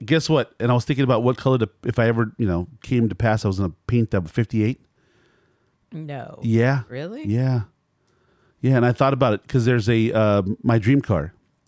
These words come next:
Speaker 1: is the mid fifties three hundred S L Mercedes Gullwing.
Speaker 2: Mm-hmm.
Speaker 1: And this, they had one on the internet. I get, I subscribed to a page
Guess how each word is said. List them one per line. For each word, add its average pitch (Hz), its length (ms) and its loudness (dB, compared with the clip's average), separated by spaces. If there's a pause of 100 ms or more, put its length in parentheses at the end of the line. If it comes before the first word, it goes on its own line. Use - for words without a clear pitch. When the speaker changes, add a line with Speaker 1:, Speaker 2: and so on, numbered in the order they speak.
(120)
Speaker 1:
is 110 280 0
the 104 320 2
mid 113 260 0
fifties 113 460 0
three 117 180 -2
hundred 107 240 2
S 101 160 0
L 110 300 0
Mercedes 110 500 -2 (280)
Gullwing. 120 420 2 (200)
Speaker 2:
Mm-hmm. 147 220 -16 (540)
Speaker 1:
And 110 240 0
this, 104 180 -4 (100)
they 113 120 0
had 107 200 0
one 113 160 2
on 104 260 2
the 101 100 0
internet. 110 400 2 (140)
I 107 80 -2
get, 98 280 -2
I 95 120 0
subscribed 92 400 -2
to 90 60 0
a 82 40 0
page 85 440 -4